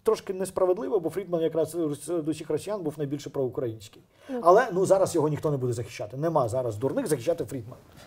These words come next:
Speaker 1: Да, тому що все ж таки ти в-, російський олігарх. Е,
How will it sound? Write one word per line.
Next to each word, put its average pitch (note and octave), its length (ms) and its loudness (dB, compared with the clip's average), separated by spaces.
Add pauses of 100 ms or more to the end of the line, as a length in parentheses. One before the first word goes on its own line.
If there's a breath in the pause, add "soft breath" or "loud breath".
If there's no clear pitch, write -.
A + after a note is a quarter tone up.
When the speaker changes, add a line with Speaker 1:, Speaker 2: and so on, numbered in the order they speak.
(180 loud breath)
Speaker 1:
Да, F#3+ 160 2
тому C#3 240 -6
що B2 280 -2
все F3+ 220 2
ж - 100 -8
таки C#3+ 220 -2
ти D#3 160 -2
в-, D3+ 200 -8
російський C#3+ 500 -6
олігарх. A2+ 360 -10 (640 soft breath)
Е, A2 360 -10